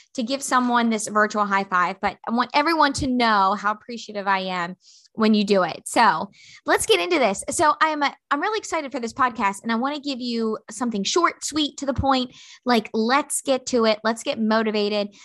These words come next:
Um, let's get inspired, and let's do it together. All right. You ready, girlfriend? All right. So here's the thing.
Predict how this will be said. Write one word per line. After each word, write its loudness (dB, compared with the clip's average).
Um, 2
let's -6
get -8
inspired, 0
and -8
let's -6
do -2
it -8
together. -4
All 6
right. 4
You 0
ready, 4
girlfriend? 2
All 6
right. 0
So -2
here's -4
the -2
thing. -4